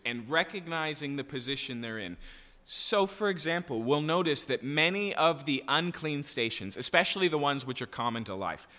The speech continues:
like encountering some mold, uh, or, or your menstrual cycle or these types of things, or having a baby, what's done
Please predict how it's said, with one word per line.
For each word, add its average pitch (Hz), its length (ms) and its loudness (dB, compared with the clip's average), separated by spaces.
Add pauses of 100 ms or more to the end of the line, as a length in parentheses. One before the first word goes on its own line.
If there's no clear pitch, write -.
like 113 220 0
encountering 123 580 -2
some 110 200 -8
mold, 98 420 -6 (280)
uh, 92 420 2
or, 107 340 0
or 110 180 -4
your 107 120 -4
menstrual 117 420 -4
cycle 90 400 -4
or 92 100 -6
these 113 240 -2
types 101 280 -4
of 98 60 -10
things, 95 240 -6
or 95 60 -4
having 120 320 2
a 117 60 -4
baby, 90 420 -4 (400)
what's 135 300 4
done 160 360 4